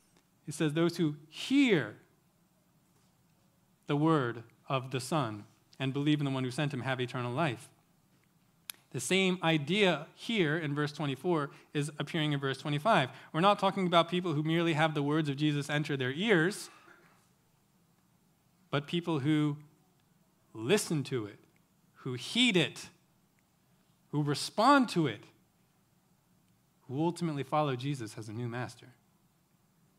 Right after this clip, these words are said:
Those are the ones who have been given new life by Jesus' word. Compare John ten,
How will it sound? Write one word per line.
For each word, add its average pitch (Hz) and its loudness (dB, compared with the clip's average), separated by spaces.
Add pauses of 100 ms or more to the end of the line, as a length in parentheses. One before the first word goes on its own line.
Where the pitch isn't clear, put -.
(560)
Those 165 2
are 147 -4
the 143 -4
ones 107 -8 (960)
who 127 -6
have 120 -6
been 120 -4
given 117 -4
new 135 -2
life 117 -4
by 107 -8
Jesus' 107 -12
word. 95 -14 (3000)
Compare 180 2
John 160 2
ten, 151 2